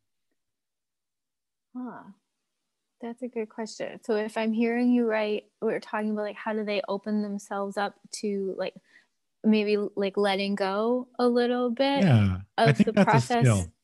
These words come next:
Speaker 2: I think that's a, and I think that's a skill as, 'cause we're all sort of more entrepreneurs in education now than we are in the classroom.
Speaker 1: Yeah.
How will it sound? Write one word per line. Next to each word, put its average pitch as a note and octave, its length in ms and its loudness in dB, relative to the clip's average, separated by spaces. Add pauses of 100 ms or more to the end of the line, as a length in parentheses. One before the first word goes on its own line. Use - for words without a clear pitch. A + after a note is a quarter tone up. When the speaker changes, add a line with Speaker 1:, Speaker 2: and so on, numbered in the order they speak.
Speaker 2:
I A#2+ 60 2
think D3 180 6
that's D#3 200 4
a, C3 160 4
and D3 100 6
I E3 120 8
think G3+ 180 8
that's F3+ 200 4
a D3+ 80 -2
skill B2+ 420 4
as, G#2+ 380 2
'cause A2+ 200 -6
we're B2 180 6
all A#2 220 4
sort A2+ 220 -2
of G2 80 -8
more G#2+ 180 -4
entrepreneurs G#2 680 -2
in G2+ 80 -2
education G2 600 -6
now G2 160 -2
than G2 120 -6
we F#2+ 120 -4
are F#2+ 100 -8
in F2+ 80 -10
the F2 60 -18
classroom. G2+ 640 -2 (460)
Speaker 1:
Yeah. G2+ 220 -6